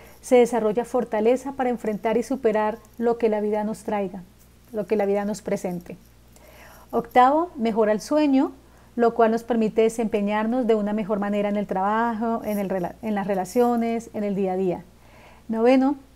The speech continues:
ayuda a regular el estrés. La conexión entre el estrés y la enfermedad están bien documentadas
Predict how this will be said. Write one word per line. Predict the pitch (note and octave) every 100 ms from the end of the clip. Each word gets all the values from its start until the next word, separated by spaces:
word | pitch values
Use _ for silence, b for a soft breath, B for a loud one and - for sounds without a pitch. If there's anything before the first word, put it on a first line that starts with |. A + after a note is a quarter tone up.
| - - -
ayuda | A#3 A3+ B3
a | B3+
regular | B3+ A3+ G#3+ G3+
el | A3
estrés. | A3 - A3 F#3 - - - - b b b
La | A#3 A#3
conexión | A#3+ A3+ B3+ B3+
entre | C4 C#4
el | A#3
estrés | A3+ G#3+ A3
y | B3
la | B3
enfermedad | A#3+ G#3+ G#3+ A3+ B3 C4+
están | A3+ A#3 G#3+ G#3+ -
bien | G#3 A#3+ A3
documentadas | A#3 A#3 G#3 F3+ G#3+ A3+ C#4